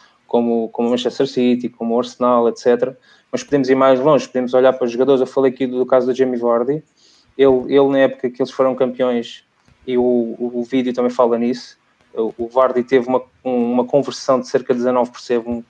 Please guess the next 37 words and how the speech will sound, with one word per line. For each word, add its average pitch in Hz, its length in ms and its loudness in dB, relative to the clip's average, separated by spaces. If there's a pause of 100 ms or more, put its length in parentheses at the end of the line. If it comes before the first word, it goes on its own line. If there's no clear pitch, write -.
um 127 60 0
expected 123 540 -2
goals 120 380 2
de, 120 320 0 (400)
de 120 60 -12
dezanove, 117 540 2 (340)
que - 80 0
é, 113 240 2
o - 60 -18
que - 140 -6
é, 113 120 -2
o 117 40 -2
que 127 140 0
é - 20 6
brutal. 123 560 0 (320)
Mas 127 160 -2
houve 143 200 4
um 147 80 4
jogador 131 480 4
que - 120 -20
teve 135 280 0
menos 135 200 -2
golos, 143 380 0
mas 139 140 -14
que - 40 -20
teve 143 160 2
uma 143 140 -2
capacidade 135 760 0
de - 40 -20
conversão 135 400 -4
maior. 131 360 2
Estou 117 200 -8
a - 20 -6
falar 127 220 2
do 127 100 -2
Sérgio 123 300 0
Agüero. 120 340 2